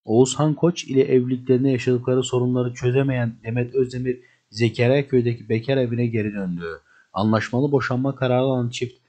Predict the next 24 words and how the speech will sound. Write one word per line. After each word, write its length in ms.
sosyal 420
medya 260
hesaplarına 540
yaptıkları 440
ortak 320
açıklamada, 680
"Evliliğimizi 680
bir 120
süredir 320
yürütemediğimizi 840
görüp 280
sona 360
erdirme 380
kararı 380
aldığımız 440
doğrudur. 440
Karşılıklı 580
saygı 400
ve 60
anlayış 380
çerçevesinde 640
aldığımız 460
bu 80
kararın 540